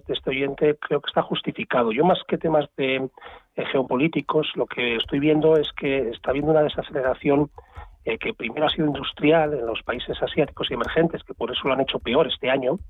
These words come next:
eh, y, y, y esto se está extendiendo al resto de la economía global, como suele ser lo normal. Entonces, hemos empezado una desaceleración y es en estas etapas de desaceleración del crecimiento, cuando todo el mundo parece que,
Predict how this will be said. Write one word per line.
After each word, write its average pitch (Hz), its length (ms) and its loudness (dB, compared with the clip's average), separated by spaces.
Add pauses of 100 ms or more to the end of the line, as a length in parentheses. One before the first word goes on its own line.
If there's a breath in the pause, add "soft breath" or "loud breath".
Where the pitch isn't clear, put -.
(480 loud breath)
eh, 110 340 2 (100)
y, 120 500 -4 (600)
y, 117 480 -8 (200)
y 139 180 -6
esto - 180 0
se - 100 0
está 156 120 0
extendiendo 139 540 2
al 131 80 2
resto 120 240 -4
de 123 80 2
la 120 60 -2
economía 110 340 -2
global, 110 320 -2
como 107 240 -4
suele 123 200 -2
ser 143 140 -6
lo 131 100 -2
normal. 98 460 -2 (440 loud breath)
Entonces, - 320 -2
hemos 160 180 4
empezado 185 340 4
una 180 180 6
desaceleración 175 680 0
y 139 100 -2
es 170 120 0
en 190 80 6
estas 180 280 0
etapas 160 420 0
de 113 120 -6
desaceleración 113 560 -4
del 160 100 2
crecimiento, 151 560 0
cuando 107 260 -4
todo 131 180 -2
el 135 60 0
mundo 143 280 0
parece 127 320 -2
que, 110 280 -2